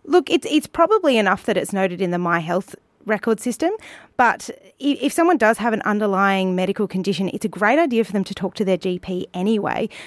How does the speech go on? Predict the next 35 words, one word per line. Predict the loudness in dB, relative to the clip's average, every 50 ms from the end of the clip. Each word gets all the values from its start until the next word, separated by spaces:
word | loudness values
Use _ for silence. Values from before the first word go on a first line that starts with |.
| -6 -2
just | -2 2 4
to | 6
make | 6 4 4
sure | 2 2 2 2 2
that | 2 0 0
they | -2 -2
have | 0 -2 -2 -4 -2 0
all | 2 2 4 4
the | 2 2
information | 0 0 -2 -2 -2 -2 -2 -2 -2 -2 -2 -2 -2
so | -4 -4 -4
that | -4 -2 0
they | 0 0 2 2
know | 2 2 2 4 4 2 2 0 -4 -10 -20 -20 -20 -20 -14 -8
if, | -4 -4 0
if | 0 0 0 2
there | 2 2 2
has | 2 0 -2
been | -2 -2 -2 0
any | 0 0 0 0 0
testing | -2 -4 -4 -4 -4 -2 0 0 2
around | 2 2 2 2 2
their | 0 0 -2
particular | -2 -6 -10 -10 -8 -4 -4 -4 -2 -2 0 0 2 2
medical | 2 0 0 -2 -2 -4 -4 -2
condition, | -2 -2 0 0 0 2 4 4
and, | 4 4 4 4 4
and | 4 4 4
they | 4 2
feel | 2 2 2 0 2
assured | 2 0 -2 -4 -4 -2 0 0 0
and | -2 -4 -8
safe | -6 -4 -2 -2 -2 -2 -4 -6
after | -6 -6 -4 -6 -6
talking | -4 -2 -2 -2 -2 -2 -4 -6 -6